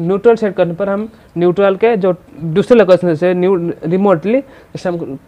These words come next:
close करा सकते हैं, open करा सकते हैं, और close switch करने पर circuit breaker जो है वो close हो जाता है।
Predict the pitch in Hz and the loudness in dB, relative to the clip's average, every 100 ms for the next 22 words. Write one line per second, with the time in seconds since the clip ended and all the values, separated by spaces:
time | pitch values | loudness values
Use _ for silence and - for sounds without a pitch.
0 | _ - 170 190 190 185 185 202 208 180 | _ -4 -2 0 2 2 0 -4 -6 -6
1 | 185 190 190 190 - 254 285 - _ _ | -2 -2 -2 -4 -4 -4 -4 -14 _ _
2 | 165 - 170 190 - 180 - _ - - | -8 -2 2 2 0 -10 -10 _ -20 -6
3 | 190 - 175 160 151 208 262 - - - | -6 -2 -2 -2 -2 -4 -4 -8 -20 -16
4 | - 170 160 165 156 160 233 269 262 - | -6 -4 -2 -2 -2 0 2 2 -2 -2
5 | 160 214 180 160 147 - 135 135 | 2 2 2 -2 -4 -6 -12 -12